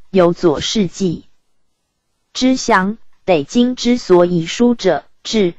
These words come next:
三传之异同，均有所不取。曰：圣人之义其二志耶？读庄周，孟子之书，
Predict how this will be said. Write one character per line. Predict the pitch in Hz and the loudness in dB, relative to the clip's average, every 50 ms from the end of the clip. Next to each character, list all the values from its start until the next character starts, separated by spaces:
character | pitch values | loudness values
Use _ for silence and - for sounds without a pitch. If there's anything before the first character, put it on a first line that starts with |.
| - - | -12 -20
三 | - - - - 240 233 240 247 | -20 -4 2 4 4 4 4 2
传 | - 240 226 196 175 175 - - - - - | 2 2 2 2 2 -2 -6 -12 -18 -18 -8
之 | - 226 240 240 | -4 -2 0 0
异 | 233 196 220 196 | 0 0 0 0
同， | 180 - - 175 165 160 170 185 - - - - | 0 0 0 0 0 0 -2 -6 -8 -14 -18 -8
均 | - - 220 214 214 214 | -2 0 2 2 2 4
有 | 202 175 165 175 | 4 4 4 2
所 | 180 - - 160 - - | 0 0 -2 -2 -2 -2
不 | - 196 185 160 | -2 -2 -2 -2
取。 | - - - 151 - - - _ _ _ _ _ _ _ _ _ _ _ _ _ _ _ _ _ _ _ | -2 -6 -6 -6 -8 -8 -12 _ _ _ _ _ _ _ _ _ _ _ _ _ _ _ _ _ _ _
曰： | 208 214 214 202 190 190 196 208 - - - - _ _ _ _ _ _ _ _ _ _ _ _ _ _ _ _ | -2 2 2 4 2 2 0 -4 -8 -16 -20 -20 _ _ _ _ _ _ _ _ _ _ _ _ _ _ _ _
圣 | - - - 277 254 226 214 | -8 0 4 4 4 4 4
人 | 196 190 180 190 202 | 2 2 2 2 -2
之 | - - 247 254 | -2 -2 -2 -2
义 | 240 220 226 208 | 0 0 0 -2
其 | 185 - - - 165 - | -2 -2 -4 -4 -4 -2
二 | - - 208 190 165 | 2 2 4 4 2
志 | 156 - - 220 185 | 2 -2 -2 -2 -2
耶？ | 165 180 190 190 190 190 196 202 - - - _ _ _ _ _ _ _ _ _ _ _ _ _ _ _ _ _ _ - | -2 0 0 0 0 0 -2 -4 -8 -16 -20 _ _ _ _ _ _ _ _ _ _ _ _ _ _ _ _ _ _ 0
读 | 208 208 214 | 2 2 2
庄 | 208 - 262 254 262 262 262 | 4 4 4 4 4 0 0
周， | - 254 247 240 254 262 - - - - | 2 4 4 4 4 0 -2 -10 -16 -4
孟 | - 254 247 214 196 190 | 0 2 2 2 0 -2
子 | - - 175 160 | -4 -4 -4 -4
之 | 165 - - 240 240 | -4 -2 -2 -2 -2
书， | - - - 240 240 247 240 | 0 0 2 2 2 2 0